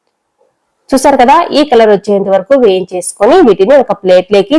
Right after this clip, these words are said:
తీసేసుకోవాలి. ఇప్పుడు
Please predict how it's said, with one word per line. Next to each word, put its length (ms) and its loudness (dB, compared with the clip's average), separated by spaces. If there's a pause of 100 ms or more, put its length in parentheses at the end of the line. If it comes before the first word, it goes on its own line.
తీసేసుకోవాలి. 760 0 (3000)
ఇప్పుడు 200 2